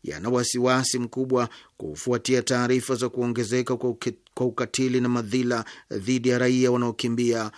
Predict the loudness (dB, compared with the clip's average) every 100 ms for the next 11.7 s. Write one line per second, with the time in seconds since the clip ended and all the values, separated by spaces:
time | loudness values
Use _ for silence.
0 | -20 -20 -4 0 0 2 0 0 -2 -2
1 | -2 0 -2 -4 -8 -16 -16 -12 -8 -8
2 | -6 -4 -2 -2 -4 -6 -6 -8 -8 -8
3 | -10 -12 _ _ _ _ _ _ _ _
4 | -20 -20 -20 -20 -20 _ _ _ -12 -4
5 | 0 2 2 0 4 4 6 6 6 4
6 | 4 4 2 2 4 4 4 4 6 4
7 | 4 0 0 0 4 4 4 4 0 -2
8 | -2 2 2 0 4 4 4 2 -8 0
9 | 2 2 2 2 4 2 2 0 0 2
10 | 2 4 2 0 -2 0 2 2 4 2
11 | 0 0 0 0 -4 -10 -14